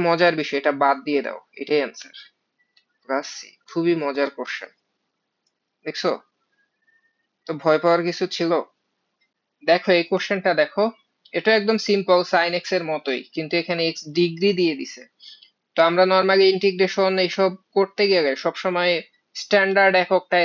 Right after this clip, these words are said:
রাখি, বুঝছো? স্ট্যান্ডার্ড একক হচ্ছে রেডিয়ান, তো রেডিয়ানে নিয়ে যাব না, otherwise এটা পসিবল না, ঠিক আছে? তো আমি হচ্ছে রেডিয়ানে কিভাবে যেন নিতে হয়, just এখানে দেওয়া আছে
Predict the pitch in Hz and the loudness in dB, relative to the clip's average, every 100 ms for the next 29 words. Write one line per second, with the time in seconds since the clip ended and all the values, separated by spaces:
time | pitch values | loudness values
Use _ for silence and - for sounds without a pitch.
0 | 147 131 131 127 156 - 165 143 - 180 | 2 -2 -6 -8 -8 -2 0 -2 -2 -2
1 | 175 180 175 170 180 175 185 - 190 165 | 2 2 2 2 0 -2 -4 -4 -2 -2
2 | 156 143 117 - _ _ _ _ _ _ | -2 -2 -4 -6 _ _ _ _ _ _
3 | _ _ 165 165 170 185 190 190 190 185 | _ _ -2 0 2 4 4 4 2 0
4 | 180 180 151 131 127 131 139 - - _ | 0 0 0 0 -2 -4 -6 -8 -20 _
5 | 147 156 165 170 170 175 185 175 165 170 | -2 2 2 2 0 -2 -4 -4 -4 -2
6 | 147 135 123 175 202 - 123 - - - | -2 -2 -4 -4 -4 -4 -10 -12 -20 -20
7 | - _ _ 156 160 175 - 202 196 190 | -20 _ _ 0 2 -2 -2 0 2 4
8 | 185 190 196 190 202 196 196 196 196 196 | 4 4 2 -2 0 4 4 2 0 0
9 | 190 196 196 202 226 - _ _ _ _ | -2 0 2 2 0 -6 _ _ _ _
10 | _ _ 180 190 - 180 185 180 160 160 | _ _ 0 0 -2 -4 -2 2 4 6
11 | 165 | 4